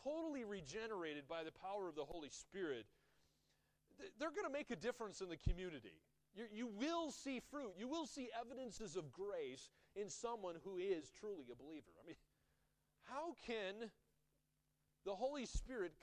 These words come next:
come and fill and in-, and indwell and illuminate someone and there have no effect upon that individual?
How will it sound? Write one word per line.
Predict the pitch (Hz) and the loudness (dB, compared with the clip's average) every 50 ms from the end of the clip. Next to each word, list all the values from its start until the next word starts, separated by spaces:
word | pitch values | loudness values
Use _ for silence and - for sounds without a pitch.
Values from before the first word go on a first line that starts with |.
| - - | -10 -8
come | 262 254 220 175 151 139 143 156 156 - _ _ _ _ _ _ _ _ _ _ _ - 185 | -6 -4 -2 -2 -2 -2 -4 -6 -8 -10 _ _ _ _ _ _ _ _ _ _ _ -8 -6
and | 190 180 175 - - - - - | -6 -6 -6 -8 -10 -14 -10 -6
fill | 269 294 294 254 208 196 190 | -4 2 4 6 4 4 4
and | 196 190 | 0 -2
in-, | 185 170 - - - - - | -4 -4 -6 -12 -20 -14 -10
and | 202 196 196 | -6 -4 -4
indwell | 185 180 156 123 165 175 185 208 240 254 269 254 196 156 143 135 131 139 143 - - - - | -4 -4 -4 -4 -4 2 4 4 4 6 6 4 6 6 4 4 2 0 -2 -4 -10 -12 -6
and | 202 202 202 | -4 -2 0
illuminate | 190 180 185 196 233 285 311 285 240 202 175 165 156 151 147 - - - - - | 0 0 0 0 2 2 4 4 2 2 2 0 -2 -2 -4 -6 -10 -12 -12 -14
someone | - - - 185 185 175 147 127 113 110 107 113 117 110 _ - - - - _ _ _ _ _ _ _ _ _ _ _ _ _ - | -10 -6 -4 -4 -2 -2 -4 -4 -4 -6 -8 -12 -16 -20 _ -20 -20 -20 -20 _ _ _ _ _ _ _ _ _ _ _ _ _ -10
and | 170 170 147 | -8 -4 -2
there | 202 180 160 175 | -2 -2 -2 0
have | 190 185 175 147 127 - - 165 151 165 | 0 0 0 0 -4 -10 -16 -14 -10 -8
no | 190 202 202 175 | -6 -6 -4 -6
effect | - - - 180 156 135 _ - | -6 -8 -8 -10 -10 -10 _ -16
upon | 127 - - 147 139 135 | -18 -14 -10 -10 -10 -8
that | 131 123 120 | -8 -8 -8
individual? | 127 120 117 107 117 110 104 104 98 - | -10 -12 -12 -12 -12 -12 -12 -14 -18 -20